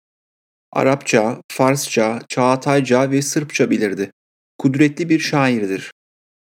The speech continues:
Mahlası Muhibbi idi. Farisi şiirlerinden başka Türkçe şiirleri vefatından sonra Türk edebiyatının en hacimli divanında toplanmıştır.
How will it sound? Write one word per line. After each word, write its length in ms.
Mahlası 540
Muhibbi 440
idi. 400
Farisi 520
şiirlerinden 840
başka 460
Türkçe 400
şiirleri 680
vefatından 680
sonra 380
Türk 260
edebiyatının 800
en 200
hacimli 520
divanında 540
toplanmıştır. 800